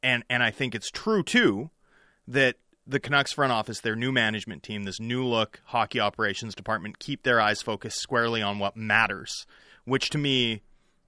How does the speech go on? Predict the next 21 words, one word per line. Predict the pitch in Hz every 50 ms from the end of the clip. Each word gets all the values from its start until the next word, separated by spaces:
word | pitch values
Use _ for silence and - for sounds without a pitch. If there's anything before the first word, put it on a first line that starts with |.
| _ -
is | 131 120 101
getting | - 131 123 120 113 101
back | - - 117 120 131 139 - - - - - _
to | - 151
playing | - - 139 127 120 117 113
those | 110 117 135 143 -
sorts | - 160 156 147 - -
of | 139
games | 107 127 123 135 147 165 190 214 - - -
in | 131 131
the, | 127 117 110 104 - _
in | 123 123 127 120
the | 113 -
future, | - 143 143 139 - - 190 214 240 - _
in | - 135
the | 127
very | 107 92 131 131 135 143 156
near | 156 151 160
future, | - 180 180 180 - 196 180
if | 170 -
possible, | - 175 180 180 - 202 233 254 262